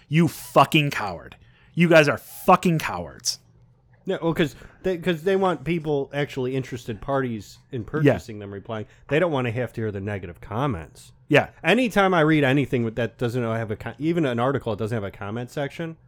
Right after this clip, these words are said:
Speaker 1: Uh-huh.
Speaker 2: I go, "You fucking coward." You
Speaker 1: Yeah.
Speaker 2: can, you, you can write this sh-, article shitting on something and that, voicing your opinion, but then you're gonna turn off the comments?
Speaker 1: Yeah.
Speaker 2: Eat a bag of dicks.
Speaker 1: Yeah.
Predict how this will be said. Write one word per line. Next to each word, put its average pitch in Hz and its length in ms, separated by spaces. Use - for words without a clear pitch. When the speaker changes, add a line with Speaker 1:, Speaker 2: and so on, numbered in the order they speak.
Speaker 1:
Uh-huh. 127 220
Speaker 2:
I 123 80
go, 120 80
"You 165 180
fucking 92 380
coward." 82 480
You 104 120
Speaker 1:
Yeah. 196 180
Speaker 2:
can, 127 120
you, 139 140
you 175 180
can 190 140
write 170 200
this 139 160
sh-, 127 220
article 131 380
shitting 113 360
on 123 100
something 127 400
and 107 120
that, 110 120
voicing 117 400
your 113 120
opinion, 107 420
but 104 100
then 104 120
you're 104 120
gonna 104 140
turn 101 200
off 98 160
the 101 100
comments? 107 480
Speaker 1:
Yeah. - 220
Speaker 2:
Eat 208 120
a 170 40
bag 110 180
of 90 80
dicks. - 240
Speaker 1:
Yeah. 143 160